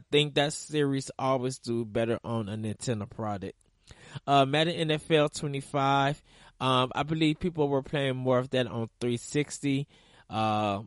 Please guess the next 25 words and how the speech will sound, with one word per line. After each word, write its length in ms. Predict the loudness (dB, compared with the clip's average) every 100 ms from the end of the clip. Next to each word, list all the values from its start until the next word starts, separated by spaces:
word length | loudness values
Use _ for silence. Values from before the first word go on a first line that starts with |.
| -4
but 200 | -2 0
some 180 | 0 -2
people 220 | 0 -2
did 320 | 2 2 2
pick 200 | -2 -2
it 120 | -2 -2
up 220 | -6 -8
for 240 | -6 -4
P 240 | -2 0 0
S 180 | -2
four, 380 | -6 -2 0 2
but 160 | 0 -4
just 260 | -4 -6
not 140 | -6 -6
many. 260 | -6 -8 -12 -18 -12
Uh, 160 | 0 0
Just 340 | 4 2 2
Dance 440 | 2 2 2 0 -4
twenty 240 | -4 -4
fourteen 720 | -2 -2 -4 -2 -4 -2 -4 -4
just 240 | -4 -2
made 160 | -2 -2
a 60 |
killing 400 | -2 0 0 0
on, 240 | 0 -2